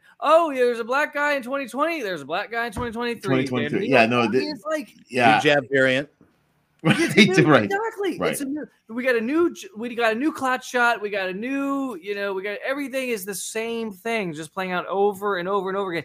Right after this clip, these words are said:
Speaker 1: It's like they're trying to cause us to go insane. And I feel like half the people I know, James, are insane.
Speaker 2: No, yeah, it, it's, it's very true because a lot of people have this, uh, problem with, uh, keeping things in their active memory.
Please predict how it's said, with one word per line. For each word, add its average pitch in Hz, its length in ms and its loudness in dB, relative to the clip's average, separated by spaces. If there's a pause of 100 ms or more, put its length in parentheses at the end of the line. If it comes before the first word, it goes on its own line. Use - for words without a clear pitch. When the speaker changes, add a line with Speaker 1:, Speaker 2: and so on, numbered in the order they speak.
(220)
Speaker 1:
It's 170 200 -6
like 233 160 2
they're 226 120 -2
trying 214 240 -2
to 196 80 -4
cause 202 260 0
us 185 140 -6
to 170 40 -16
go 180 140 -4
insane. 175 400 -4 (240)
And 170 140 0
I 208 160 4
feel 208 200 -4
like 170 220 0
half 170 220 -4
the 156 40 -20
people 180 220 -4
I 170 80 0
know, 180 300 -4 (180)
James, 151 380 -10
are 170 180 2
insane. 95 400 -8 (720)
Speaker 2:
No, - 180 2
yeah, 180 240 8
it, 160 200 2
it's, - 280 -4
it's 147 180 0
very 190 160 8
true 196 200 2
because 131 260 2
a 135 60 0
lot 185 120 6
of 180 60 0
people 170 220 0
have 127 360 2
this, 117 300 0
uh, 107 320 4
problem 135 460 0
with, 98 500 -2
uh, 78 220 -8
keeping 139 280 -4
things 110 320 -2
in 101 140 0
their 98 180 0
active 107 360 -2
memory. 98 480 -2